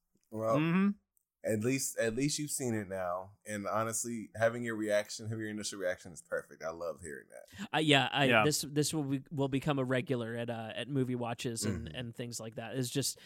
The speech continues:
Speaker 3: it's so much fun to watch with a group. I, I think it's a, it's a
Speaker 2: Yeah.
Speaker 3: great movie for that.
Speaker 2: You
Speaker 1: Yeah.
Speaker 2: were watching, you were watching it with Jess. What did she think?
Speaker 3: Uh, j-, j-, had a great time. Uh, Lexi was there too, and we, all three of us, uh, you know, just really kind of enjoyed the heck out of it.
Speaker 2: Yeah.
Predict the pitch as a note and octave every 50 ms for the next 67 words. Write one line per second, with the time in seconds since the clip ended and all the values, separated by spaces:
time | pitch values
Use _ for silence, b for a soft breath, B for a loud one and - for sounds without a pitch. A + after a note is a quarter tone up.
0 | b b b D3+ - - - F#3 F#3 F3 - - - F3 E3 D3+ C3 B2 B2+ B2+
1 | - C3+ B2 A2 A#2 A2+ B2 B2+ A#2+ G#2+ - E2+ - - - - B2 A2 - B2+
2 | A#2 A2 A2+ - - - A2+ G#2+ G#2+ - - - - C3 B2 A2+ G#2 A2 A2+ A2+
3 | A2+ A2+ - - G2 F#2 F#2+ G2 G2+ - _ _ _ _ _ _ _ _ _ _
4 | _ - - D#3 G3 B3 A#3 G3+ F#3+ F#3+ - G3+ F#3 - - F3 G#3+ A#3+ A3+ G#3
5 | - G#3 F#3+ F#3 E3+ D#3 D3 B2 - C#3+ D3 C3 A2 - A#2 A#2+ B2+ C3 - -
6 | A#2+ - - F#2+ F#2+ - D#3 D3+ D3+ D3+ D#3+ D3 - F3+ G3 - - - - C#3
7 | D3+ F#3 D#3+ C#3 B2 C3+ C3+ B2+ C#3 C#3 B2+ B2 A#2+ B2 C3 - C3+ C3+ B2+ B2+
8 | C3 D3 D3+ C#3+ - D#3+ D3 C#3 C3+ A#2 B2 C3 B2+ A#2+ - C#3 C3+ C3 B2 B2
9 | B2 B2 A2+ B2+ C3 - - C3 B2+ B2 A#2+ B2 A#2+ - - - A2 B2+ B2 A#2+
10 | F#2+ C3+ C3 A#2+ B2 - C3+ A#2+ - - B2+ B2 A#2+ A#2+ A#2+ - - - B2+ A#2
11 | A#2 A2+ - - b b b b b b b - C3 C3 A#2+ C#3 C3+ C3 C3 B2
12 | B2+ A2 C#3+ - - A#2+ G#2 G2 A2 - E2+ D#2+ - _ _ _ _ _ _ _
13 | _ _ _ _ _ _ _ _ _ _ _ _ _ _ - - A#2 D3 F3+ E3+